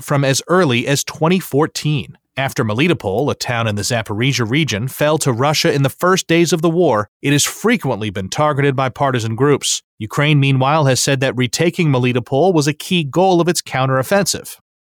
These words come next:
as doing so would also enable it to drive Russia out of Crimea.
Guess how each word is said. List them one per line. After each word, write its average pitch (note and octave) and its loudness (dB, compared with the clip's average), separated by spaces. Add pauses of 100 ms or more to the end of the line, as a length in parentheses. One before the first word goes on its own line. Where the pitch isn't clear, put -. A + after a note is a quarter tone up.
(140)
as B2+ 0
doing F#3+ 4
so F3 2
would F3 4
also F#3 2
enable C3+ 2
it D#3 0
to D#3 0
drive C3+ 0
Russia C3 0
out C3 0
of C#3 0
Crimea. C#3 0